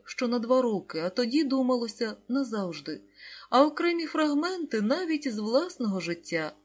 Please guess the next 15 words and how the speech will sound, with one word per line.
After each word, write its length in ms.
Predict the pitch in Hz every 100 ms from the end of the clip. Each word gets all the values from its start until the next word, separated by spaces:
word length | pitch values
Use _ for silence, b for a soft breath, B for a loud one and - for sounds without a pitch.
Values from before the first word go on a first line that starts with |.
| _
отож 540 | 277 285 320 311 - _
не 140 | 269 339
судіть 420 | - 330 330 311
суворо. 580 | - 165 160 156 156 - _ _ _ _ _ _ _ _
Моїм 500 | 208 220 214 311 349
односельцям, 1080 | 339 262 294 294 - 180 170 - - 156 151 _ _
світлій 600 | - - 208 233 220 196 185
пам'яті 680 | - 285 311 285 277 254
моїх 440 | 196 170 196 269 202
батьків. 580 | 226 - - 165 151 _ _ _ _ _ _ _ _ - - - - - -
СТОРІНКА 640 | - - 254 302 349 339 330
сто 240 | - 339
сорок 380 | - 302 285 -
один. 360 | 226 170 160 165 _ _ _ _ _ _ -
Вступ. 580 | 240 - - 254 -